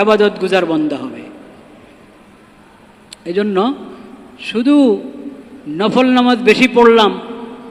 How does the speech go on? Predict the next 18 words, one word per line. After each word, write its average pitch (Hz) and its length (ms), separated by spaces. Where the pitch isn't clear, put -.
নেক 226 340
আমল 247 220
বেশি 214 280
করলাম, 254 500
শুধু 226 200
এতে 220 380
আবেদ 202 360
হওয়া 190 260
যায় 156 160
না। 139 120
আবেদ 180 380
হইতে 233 240
হলে 262 420
এবাদত 254 520
যেমন 240 280
বেশি 214 260
করতে 240 340
হয়, 269 320